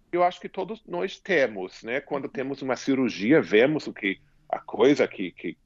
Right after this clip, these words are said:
Speaker 1: de que estamos feitas é uma coisa espantosa, mas no caso dela foi mais extremo ainda. Ela realmente não, ela queria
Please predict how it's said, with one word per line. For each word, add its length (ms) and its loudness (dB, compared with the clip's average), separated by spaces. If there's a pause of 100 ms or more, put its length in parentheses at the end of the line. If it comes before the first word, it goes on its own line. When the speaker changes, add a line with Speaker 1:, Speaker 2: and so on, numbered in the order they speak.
Speaker 1:
de 280 -16
que 160 -6
estamos 420 -6
feitas 540 -2
é 20 2
uma 160 2
coisa 580 4 (600)
espantosa, 840 -2 (120)
mas 560 -8
no 200 -8
caso 340 0
dela 300 0
foi 500 -6
mais 360 -6
extremo 720 -10
ainda. 360 -18 (640)
Ela 180 8
realmente 680 -2
não, 460 -4
ela 220 4
queria 640 2